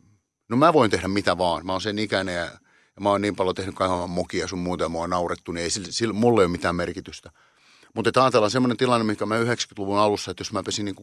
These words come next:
Tampereen keskustassa vaatehuoneen näyteikkunoita, niin ei kukaan tullut niinku kyseenalaistaan sitä. Se oli ihan niinku normi juttu.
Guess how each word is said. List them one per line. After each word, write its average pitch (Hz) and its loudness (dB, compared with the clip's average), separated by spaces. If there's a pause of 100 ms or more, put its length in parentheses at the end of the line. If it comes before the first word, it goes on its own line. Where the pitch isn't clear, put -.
Tampereen 98 0 (160)
keskustassa - -4 (960)
vaatehuoneen 95 2
näyteikkunoita, 87 -2 (840)
niin 110 0
ei 104 2
kukaan 107 2
tullut 92 -2
niinku 85 -8
kyseenalaistaan 92 -4
sitä. - -16
Se - -2
oli 139 2
ihan 170 0
niinku 180 -2
normi 170 2
juttu. - -4